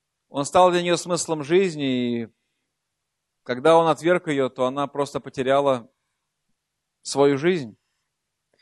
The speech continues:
Многие знаменитости, знаменитости здесь, у нас в стране, совершили самоубийство, потому что потеряли свой смысл жизни. Их логос подвел их. Например, известный актер, ну как известный, может быть, не такой сильно <laughs> известный, но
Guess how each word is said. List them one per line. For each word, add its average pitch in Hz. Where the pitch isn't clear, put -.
Многие 214
знаменитости, 214
знаменитости 196
здесь, 175
у -
нас 170
в -
стране, 151
совершили 170
самоубийство, 170
потому 160
что -
потеряли 175
свой 214
смысл 156
жизни. 131
Их 156
логос 208
подвел 156
их. -
Например, 196
известный 214
актер, 208
ну 123
как -
известный, 151
может 165
быть, 170
не 175
такой 190
сильно 202
<laughs> 151
известный, 165
но 165